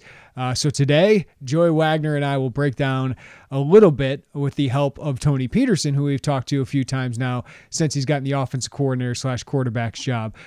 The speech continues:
One thing is for certain, though, Joey, is quarterback play remains a problem for Illinois. And here's the rundown of the Illini's pass efficiency rating among Big Ten teams during the Lovie Smith era. So this goes from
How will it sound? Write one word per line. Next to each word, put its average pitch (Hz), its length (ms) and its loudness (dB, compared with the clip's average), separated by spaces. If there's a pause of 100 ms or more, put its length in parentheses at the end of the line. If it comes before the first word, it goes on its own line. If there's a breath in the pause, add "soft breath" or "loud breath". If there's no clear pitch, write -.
(280 loud breath)
One 240 260 6
thing 285 220 0
is 226 160 4
for 175 180 0
certain, 175 420 2
though, 123 240 0
Joey, 131 640 0
is 139 400 0
quarterback 180 720 4
play 165 240 2
remains 147 720 2
a 139 140 -6
problem 127 680 -4 (180)
for 139 160 -4
Illinois. 127 640 -2 (340 soft breath)
And 131 120 -4
here's 240 240 4
the 202 100 4
rundown 147 720 0 (220)
of 139 100 -4
the 147 100 2
Illini's 151 460 0
pass 180 380 -4
efficiency 160 560 -2
rating 123 480 -2 (340 soft breath)
among 147 280 0
Big 165 260 0
Ten 165 260 -2
teams 151 320 -2
during 139 180 0
the 120 80 -4
Lovie 143 280 0
Smith 139 260 -2
era. 117 180 -4
So 131 140 -8
this 143 160 -4
goes 147 260 0
from 131 280 -6